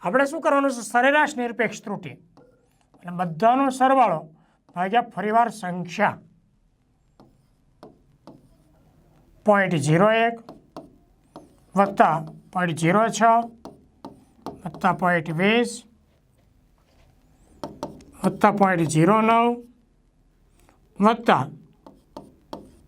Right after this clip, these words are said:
પોઇન્ટ અઢાર. તો કુલ પાંચ છે, એટલે પાંચ વડે ભાગાકાર કરીએ. તો પોઇન્ટ ઝીરો સાત,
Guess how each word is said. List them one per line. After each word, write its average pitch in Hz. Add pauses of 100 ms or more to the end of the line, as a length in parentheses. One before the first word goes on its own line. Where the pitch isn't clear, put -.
પોઇન્ટ 208 (120)
અઢાર. 175 (1080)
તો 208
કુલ 262
પાંચ 285
છે, 247
એટલે 196
પાંચ 220
વડે 214
ભાગાકાર 226
કરીએ. 247 (3250)
તો 196
પોઇન્ટ 196
ઝીરો 196
સાત, 220